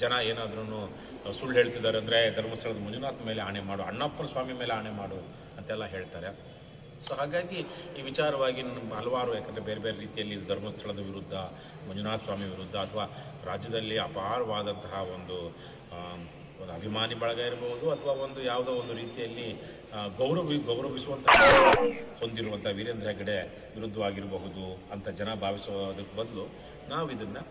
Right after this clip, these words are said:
ಒಂದು ವಸ್ತುನಿಷ್ಠವಾಗಿ, ಸೌಜನ್ಯ ಅನ್ನುವಂಥ ಒಬ್ಬ ಯುವತಿ, ಹದಿನೇಳು ವರ್ಷದ ಕಾಲೇಜ್ ಹೋಗ್ತಿದ್ದಂಥ ಹುಡುಗಿ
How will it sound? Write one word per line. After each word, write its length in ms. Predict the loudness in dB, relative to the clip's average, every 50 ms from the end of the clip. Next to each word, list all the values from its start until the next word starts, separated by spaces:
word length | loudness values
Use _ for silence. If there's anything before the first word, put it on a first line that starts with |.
| -14 -16 -18 -18 -14 -6 -4
ಒಂದು 460 | -4 -2 -2 -4 -6 -6 -4 -2 -2
ವಸ್ತುನಿಷ್ಠವಾಗಿ, 1080 | -2 -2 -4 -6 -4 -4 -4 -4 -4 -4 -2 -2 -4 -4 -8 -10 -14 -16 -16 -16 -6 -4
ಸೌಜನ್ಯ 440 | -4 -4 -2 -2 -2 -2 -2 -2 -4
ಅನ್ನುವಂಥ 360 | -4 -2 -4 -6 -4 0 0
ಒಬ್ಬ 220 | 0 0 0 -2
ಯುವತಿ, 400 | -4 -4 -6 -8 -10 -10 -10 -10 -10 -10 -12 -14 -16 -18 -18 -18 -18 -12 -10 -8
ಹದಿನೇಳು 360 | -6 -4 0 2 4 4 4
ವರ್ಷದ 260 | 4 2 0 -2 -4
ಕಾಲೇಜ್ 440 | -4 -4 -6 -2 0 0 0 2 0
ಹೋಗ್ತಿದ್ದಂಥ 540 | -2 -2 -2 -6 -6 -6 -4 -6 -4 -6 -6
ಹುಡುಗಿ 460 | -8 -6 -8 -8 -8 -10 -10 -12